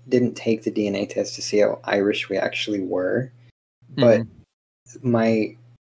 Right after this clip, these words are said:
Speaker 1: uh, my grandma has always preached to us that we're Irish, because I guess that's just some, like, something she's proud of, which I don't mind. I think being Irish is cool.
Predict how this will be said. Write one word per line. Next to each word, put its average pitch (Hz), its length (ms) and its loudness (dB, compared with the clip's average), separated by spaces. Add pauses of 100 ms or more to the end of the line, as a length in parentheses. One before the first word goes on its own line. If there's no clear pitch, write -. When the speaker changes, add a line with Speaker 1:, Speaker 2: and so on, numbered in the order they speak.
(220)
Speaker 1:
uh, 98 540 -2 (760)
my 110 100 -6
grandma 110 720 2 (400)
has 113 200 0
always 110 280 6
preached - 440 0
to - 100 4
us 101 200 0
that - 120 -2
we're - 140 -2
Irish, - 680 -6 (340)
because 113 240 0
I 107 100 6
guess 107 260 2
that's - 220 0
just - 240 -2
some, 98 360 -6 (1000)
like, 110 320 -2
something 127 340 4
she's - 200 0
proud 135 360 6
of, 90 260 0
which 123 180 0
I 131 140 4
don't 120 220 6
mind. 101 500 -4
I 117 120 -4
think 113 280 0
being 104 220 -6
Irish 104 340 0
is - 100 -10
cool. - 540 0